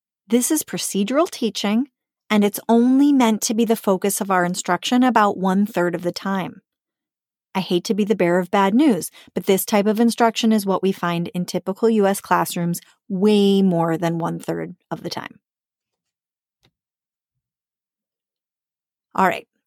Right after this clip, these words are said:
so hopefully I've convinced you to try to expand your repertoire of questions to ask students in order to assess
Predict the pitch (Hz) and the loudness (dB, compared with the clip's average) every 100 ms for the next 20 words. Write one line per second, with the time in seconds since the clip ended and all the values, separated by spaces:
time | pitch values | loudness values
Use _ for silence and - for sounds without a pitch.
0 | - - 196 185 214 226 - 277 277 262 | -12 -6 -6 0 0 0 0 2 2 0
1 | 294 302 285 262 - 214 190 - 190 185 | 0 2 2 2 -2 -2 -2 -2 -2 0
2 | 185 - - 185 208 254 262 254 247 262 | -4 -6 -4 0 0 0 0 -2 0 -2
3 | - 254 254 285 277 220 - 202 190 202 | 2 2 2 2 2 2 0 -4 -2 -2
4 | - 208 175 - - - 214 175 170 - | -2 0 0 -4 -8 -2 0 0 -4 -6
5 | - - 180 175 175 185 - 196 180 - | -8 -2 0 2 2 0 0 2 2 0
6 | 170 - 214 202 - - | -2 0 2 0 -2 -6